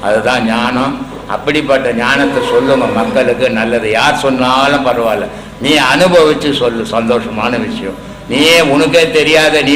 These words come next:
போய் உளறி கெடுக்காத எல்லாரையும். அது மாதிரி இன்னைக்கு நிறைய இடத்துல நடந்துங்குது. இங்க வராங்க, அது பாவமா இருக்குது நமக்கு, நம்ம ஒண்ணும் சொல்றதுக்கு இல்ல.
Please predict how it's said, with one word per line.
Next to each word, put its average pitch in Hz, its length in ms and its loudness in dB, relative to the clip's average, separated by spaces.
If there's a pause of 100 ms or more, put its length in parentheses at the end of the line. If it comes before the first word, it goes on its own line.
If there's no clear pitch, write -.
போய் 147 240 4
உளறி 147 300 2 (100)
கெடுக்காத 135 400 0 (140)
எல்லாரையும். 110 500 -2 (360)
அது 120 180 0
மாதிரி 147 200 2
இன்னைக்கு 127 260 0 (100)
நிறைய 127 280 2
இடத்துல 123 320 -2 (120)
நடந்துங்குது. 117 560 -2
இங்க 113 120 -2
வராங்க, 117 440 0 (720)
அது 117 100 2 (120)
பாவமா 160 500 4
இருக்குது 131 300 0
நமக்கு, 135 280 0
நம்ம 127 280 0
ஒண்ணும் 131 240 0
சொல்றதுக்கு 127 500 0
இல்ல. 131 120 2